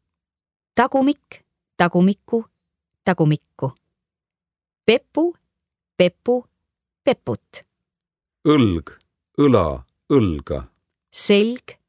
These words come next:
Speaker 1: selja, selga.
Speaker 2: Huuled.
Speaker 1: Nina, nina, nina.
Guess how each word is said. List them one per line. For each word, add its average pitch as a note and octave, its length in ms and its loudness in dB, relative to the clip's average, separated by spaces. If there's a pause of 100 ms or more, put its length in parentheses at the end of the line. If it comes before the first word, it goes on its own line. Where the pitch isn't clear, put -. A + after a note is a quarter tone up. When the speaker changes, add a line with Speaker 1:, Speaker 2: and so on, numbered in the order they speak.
(140)
Speaker 1:
selja, F#3 600 0 (180)
selga. C#3+ 600 -2 (1500)
Speaker 2:
Huuled. F#2+ 640 0 (720)
Speaker 1:
Nina, F#3 380 4 (680)
nina, F3+ 360 2 (680)
nina. F3+ 300 2